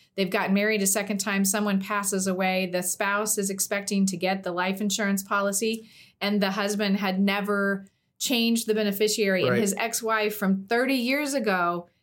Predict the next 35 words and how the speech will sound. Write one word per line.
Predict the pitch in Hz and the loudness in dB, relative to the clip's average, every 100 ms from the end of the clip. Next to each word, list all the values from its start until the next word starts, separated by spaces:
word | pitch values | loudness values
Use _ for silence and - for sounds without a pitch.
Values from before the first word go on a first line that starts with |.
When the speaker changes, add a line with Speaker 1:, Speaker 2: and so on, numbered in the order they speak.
| - | -2
Speaker 1:
gets | 214 208 | 0 0
the | 202 | 0
benefit | 196 208 196 196 | 2 2 0 0
of | 185 | 2
the | |
Speaker 2:
And | - | 2
Speaker 1:
insurance | 185 190 185 151 | 2 0 0 2
Speaker 2:
the | 131 | 4
law | 127 | 4
Speaker 1:
policies. | 147 143 | 4 2
Speaker 2:
always | 120 139 135 | 4 2 2
goes | 131 120 | 2 2
to | 113 | -2
the | |
beneficiary. | 104 127 123 107 - 101 90 90 | 0 0 -2 -4 -4 -4 -4 -2
Speaker 1:
Absolutely. | 185 185 - 190 185 165 156 | -4 -2 -2 0 0 -2 -2
So | 160 208 190 190 - - | -2 0 -2 -4 -8 -4
I | 247 | -2
know | 254 269 | 0 0
it's | 277 | 0
a | 247 | 0
lot | 226 226 | 0 0
to | 233 | -2
take | 220 202 | -2 -2
care | 202 202 202 233 | -2 -2 0 -2
of, | 262 - _ _ - | -4 -8 _ _ -6
but | 196 202 190 196 | -2 0 0 0
there's | 233 220 - | 0 0 -2
checklists | 208 208 240 254 - | -4 -4 -4 0 0
out | 233 233 | -2 -2
there. | 254 240 | -2 -2
If | 220 | -2
you're | 220 | -2
gonna | 208 208 | 0 0
go, | 196 | -2